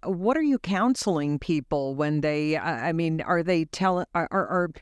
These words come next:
are doctors telling people if you're not feeling great to see somebody, to talk to somebody, to try to find other outlets other than venting on social media?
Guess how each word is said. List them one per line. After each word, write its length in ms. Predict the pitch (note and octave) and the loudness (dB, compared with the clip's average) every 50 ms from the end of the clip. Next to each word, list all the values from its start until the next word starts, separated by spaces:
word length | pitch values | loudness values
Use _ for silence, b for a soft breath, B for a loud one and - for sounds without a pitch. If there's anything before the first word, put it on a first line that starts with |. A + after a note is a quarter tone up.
| b b b b b | b b b b b
are 120 | b F3+ F3 | b 2 4
doctors 560 | G3+ F#3+ G3+ G3+ - - G#3 F#3+ F#3 E3+ - | 4 4 4 4 2 0 0 0 0 -2 -4
telling 380 | - - F#3+ G3 G3+ G3 G3 F#3 | -4 -2 0 0 0 0 0 0
people 260 | G3 G3 - - F3+ | 0 0 2 2 2
if 120 | E3+ - F3+ | 2 2 0
you're 100 | E3 E3 | 0 0
not 260 | F3+ G3 - - - | 2 0 0 -2 -6
feeling 440 | - - G#3+ G#3 G3+ G3 F#3+ F#3+ F#3 | -2 0 0 2 2 2 0 0 0
great 360 | E3 F#3 F#3 F#3 F3+ F#3 - | 2 2 2 4 2 2 0
to 160 | - F3+ D#3 | -2 -2 -2
see 320 | - - - - B3 A#3+ G#3+ | -2 -2 0 2 2 2 2
somebody, 500 | - - F#3 D#3+ D3 D#3 D3 D3+ D3 C#3 | 2 0 0 2 2 2 2 0 -2 -2
to 120 | - F3 D#3+ | -4 -6 -6
talk 360 | - - A3+ G#3 G#3+ - - | -2 0 2 2 2 0 0
to 100 | F#3+ E3 | 0 0
somebody, 480 | - - E3 D3+ D3 D#3 D3+ D3+ D#3 | 0 0 -2 0 0 0 0 0 -2
to 240 | C#3+ - - F#3+ E3 - b b b b b b | -2 -2 0 0 0 -2 b b b b b b
try 180 | - A3 G3+ G3 | 0 2 2 2
to 80 | G3 | 2
find 360 | - - G3 F#3 F#3 F3+ F3 | 0 0 0 2 2 2 2
other 300 | F3 D#3+ F3 E3 E3+ - - | 2 2 2 2 0 0 0
outlets 600 | - F3+ F3+ G3 F3+ D3+ G#3 G#3+ G#3+ - - - - - | 2 2 4 2 2 0 0 0 0 0 -2 -4 -2 2
other 320 | G3 G3+ F#3+ G#3 G#3 G3+ F#3 | 2 2 4 2 0 0 2
than 360 | G3 G3 E3+ E3+ F3 F3 F3 | 2 2 2 4 2 0 0
venting 460 | E3 E3+ F3+ F#3 F#3+ G#3 G3+ F3+ F#3 | 0 0 0 2 2 2 2 2 2
on 140 | F3 F3 D#3+ | 0 0 0
social 360 | - F#3+ F3 D#3+ - F#3+ F3 | -2 -2 -2 -2 0 0 2
media? 480 | D#3+ D#3 D#3 E3 F#3+ G#3+ G#3+ G#3+ F#3+ | 2 2 2 2 2 2 2 2 0